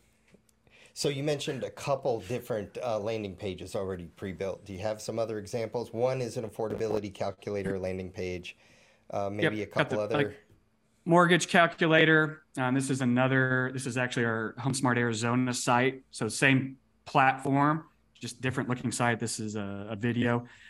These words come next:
Speaker 2: uh, that I've, I've paused here. Uh, but we also have a home evaluation tool, um, on here as well. Again, put it on social media, you know, curious what your home's worth. This will send them a ballpark figure, which doesn't matter,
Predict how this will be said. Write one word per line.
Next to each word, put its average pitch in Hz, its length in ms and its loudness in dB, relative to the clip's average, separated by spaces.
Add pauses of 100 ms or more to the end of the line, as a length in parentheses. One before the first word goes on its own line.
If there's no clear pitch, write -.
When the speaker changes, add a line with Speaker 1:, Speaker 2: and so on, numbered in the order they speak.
(120)
Speaker 2:
uh, 104 240 -4
that 104 140 -6
I've, 101 100 -10 (120)
I've 101 160 -10
paused 107 340 -2
here. 117 280 0 (260)
Uh, 113 260 2
but 117 140 2
we 123 60 4
also 131 240 2
have 117 200 2
a 110 60 -2
home 127 180 2
evaluation 120 760 0
tool, 143 480 2 (600)
um, 120 300 -4
on 131 160 6
here 131 180 0
as 117 120 -2
well. 147 360 4 (2000)
Again, 127 360 0 (120)
put 120 160 0
it 123 40 4
on 127 80 6
social - 320 0
media, 151 380 6 (160)
you - 320 -10
know, 113 80 -8
curious 113 300 -4
what 123 140 -2
your 123 60 0
home's 135 220 4
worth. 143 220 4 (300)
This 131 140 -2
will 170 60 0
send 165 180 2
them 151 120 4
a 120 40 0
ballpark 131 460 2
figure, 131 300 -2
which 110 180 -4
doesn't 117 240 -4
matter, 110 380 -4